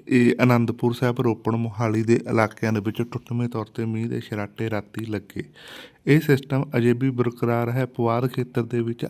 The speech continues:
ਅੱਜ ਸਵੇਰ ਵੇਲੇ ਮੀਂਹ ਦੀਆਂ ਕਾਰਵਾਈਆਂ ਤੁਹਾਨੂੰ ਦੇਖਣ ਨੂੰ ਮਿਲ ਸਕਦੀਆਂ ਨੇ। ਪਹਾੜਾਂ ਦੇ ਨਾਲ ਲੱਗਦੇ ਇਲਾਕਿਆਂ ਦੇ ਵਿੱਚ ਵੀ ਟੁੱਟਵੇਂ ਤੌਰ 'ਤੇ ਮੀਂਹ ਦੇਖਣ ਨੂੰ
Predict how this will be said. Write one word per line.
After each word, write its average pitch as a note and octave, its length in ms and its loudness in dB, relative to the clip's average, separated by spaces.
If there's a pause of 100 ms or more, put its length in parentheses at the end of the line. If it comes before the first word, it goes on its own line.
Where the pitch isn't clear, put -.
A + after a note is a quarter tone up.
ਅੱਜ A#2 140 -4
ਸਵੇਰ A2+ 360 -2
ਵੇਲੇ A2+ 320 -2
ਮੀਂਹ A#2 240 0
ਦੀਆਂ B2 160 -2
ਕਾਰਵਾਈਆਂ A2 600 -4
ਤੁਹਾਨੂੰ A2+ 440 -4
ਦੇਖਣ A2 360 -6
ਨੂੰ A2+ 160 0
ਮਿਲ G#2+ 280 -2
ਸਕਦੀਆਂ A2 420 -4
ਨੇ। B2 80 0
ਪਹਾੜਾਂ A2+ 500 0
ਦੇ A2 120 0
ਨਾਲ G#2+ 260 -4
ਲੱਗਦੇ G#2+ 360 -4 (100)
ਇਲਾਕਿਆਂ A2+ 400 0
ਦੇ A2 100 2
ਵਿੱਚ G#2+ 260 -4
ਵੀ A#2+ 180 -4 (500)
ਟੁੱਟਵੇਂ D3 400 2
ਤੌਰ A#2+ 180 0
'ਤੇ - 240 -2
ਮੀਂਹ A#2 220 2
ਦੇਖਣ A#2 400 -2
ਨੂੰ A2+ 320 4